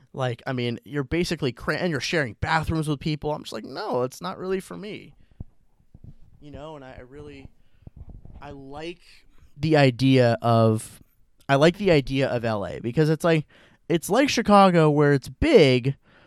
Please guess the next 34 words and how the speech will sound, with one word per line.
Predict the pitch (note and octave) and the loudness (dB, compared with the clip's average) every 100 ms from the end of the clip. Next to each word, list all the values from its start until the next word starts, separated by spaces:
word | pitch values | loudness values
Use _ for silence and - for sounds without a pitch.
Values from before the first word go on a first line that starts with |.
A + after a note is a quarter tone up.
| _ _ _ - D#3+ | _ _ _ -16 2
but | G3 | 4
it's | F#3 - - | 4 2 -2
also, | - G3+ G3+ - F3 D3 C#3+ C3+ C3 E3+ _ _ _ _ E3 | 4 4 6 6 6 6 6 4 0 -8 _ _ _ _ -6
it | E3+ | -2
doesn't | G3+ G3 - | -2 -2 -2
feel, | F3 | -2
like, | C3+ - | -2 -2
overwhelming | D3 C3+ B2 B2 A#2+ A#2 G#2+ | -4 -2 -2 -4 -4 -8 -6
at | G#2+ | 0
all. | D3 - - _ _ _ _ _ _ _ _ - | 2 0 -8 _ _ _ _ _ _ _ _ -12
Um, | A#2 G#2 G2+ G2+ - _ | -8 -6 -6 -8 -10 _
so | - F3 | -2 0
yeah, | E3+ G3 A2 | 2 2 2
I | C3+ | 0
would | A3 | -2
like | A#3 A#3 | -4 -6
to | A3 | -6
live | G#3 | -4
in | F#3 | -4
L | F3 | -4
A. | |
It | F#3+ G#4 | -4 -6
was, | G4 | -8
it | E4+ | -6
was, | C#4 C#4 G#3+ | -6 -6 -6
some | - E4 | -6 -4
of | D#4+ | -2
the | C4+ | -2
things | B3 A3 | -2 0
were | F#3+ | 2
a | |
little | D#3 F3 F#3 | 4 4 2
disappointing. | E3+ D#3 C3+ D3 D3 C#3+ C#3+ | 0 -2 0 2 2 2 0
Like, | B2 | -2